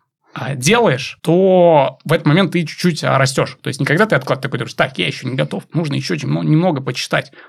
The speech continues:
нужно пройти ещё один курс или ещё что-то». На самом деле это такое откладывание. Чем раньше ты попробуешь, тем быстрее ты получишь фидбэк, обратную связь от среды и поймёшь вообще, правильно ли ты двигаешься. Я вообще помню, я на собес-, подключился,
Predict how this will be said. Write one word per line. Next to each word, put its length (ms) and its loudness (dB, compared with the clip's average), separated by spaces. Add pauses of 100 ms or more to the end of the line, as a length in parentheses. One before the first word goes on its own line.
(100)
нужно 240 2
пройти 240 -2
ещё 220 0
один 200 0
курс 240 -6
или 140 -2
ещё 240 0
что-то». 320 -8 (320)
На 60 -12
самом 180 2
деле 220 2
это 600 2
такое 200 0
откладывание. 580 -2 (180)
Чем 120 0
раньше 220 0
ты 80 0
попробуешь, 460 0
тем 200 0
быстрее 420 0
ты 140 -4
получишь 440 -2
фидбэк, 460 -2
обратную 380 0
связь 260 -2
от 80 -8
среды 380 -2
и 180 -4
поймёшь 460 2
вообще, 180 -8
правильно 400 2
ли 180 -2
ты 140 -4
двигаешься. 520 0
Я 20 2
вообще 160 0
помню, 240 4
я 100 4
на 100 2
собес-, 420 -4 (320)
подключился, 720 0